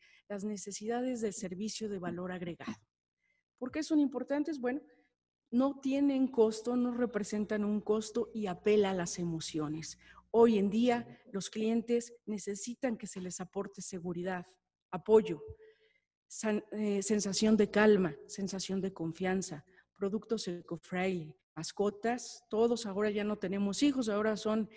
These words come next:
perrijos. Bueno, el cliente desea hablar, ha estado tan aislado que hoy necesita hablar. Hoy, acuérdense que es totalmente social, un ser social aislado. El cliente entonces también desea empatía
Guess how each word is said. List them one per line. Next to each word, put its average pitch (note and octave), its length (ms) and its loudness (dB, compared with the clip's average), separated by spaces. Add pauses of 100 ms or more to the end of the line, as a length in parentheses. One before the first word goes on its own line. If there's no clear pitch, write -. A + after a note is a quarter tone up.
(240)
perrijos. A3+ 840 2 (400)
Bueno, D#4 440 6
el A3 160 4
cliente C#4 480 6
desea C4+ 400 0
hablar, C4+ 300 2
ha - 20 4
estado D4+ 360 2
tan B3 200 0
aislado A#3+ 560 0
que A3+ 100 0
hoy A#3 160 2
necesita G3+ 460 -2
hablar. F#3+ 340 -6
Hoy, A#3 300 2
acuérdense A3+ 560 2
que G#3+ 80 2
es G#3+ 120 -6
totalmente A#3 540 0
social, G#3 460 -4 (240)
un B3 160 6
ser B3+ 360 2
social A#3+ 600 -4
aislado. F3 580 -6 (840)
El G#3 120 -4
cliente C#4 400 8
entonces C#4+ 480 6
también C4+ 300 8
desea C4 500 4
empatía A#3+ 800 0